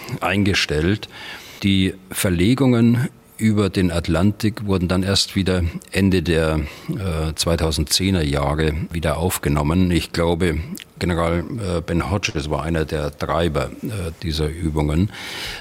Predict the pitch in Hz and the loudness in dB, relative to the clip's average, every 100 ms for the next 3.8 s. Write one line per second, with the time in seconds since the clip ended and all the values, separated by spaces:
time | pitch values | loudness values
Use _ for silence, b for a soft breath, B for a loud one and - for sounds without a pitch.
0 | - 80 95 101 95 95 107 98 101 - | -4 0 2 4 2 2 0 2 2 2
1 | - - - - 80 - 76 69 69 67 | 0 -4 -10 -4 0 2 2 2 0 -4
2 | B B B B B B B - 92 85 | B B B B B B B -14 -6 0
3 | 82 85 107 120 120 107 101 95 | 2 2 2 4 4 4 4 4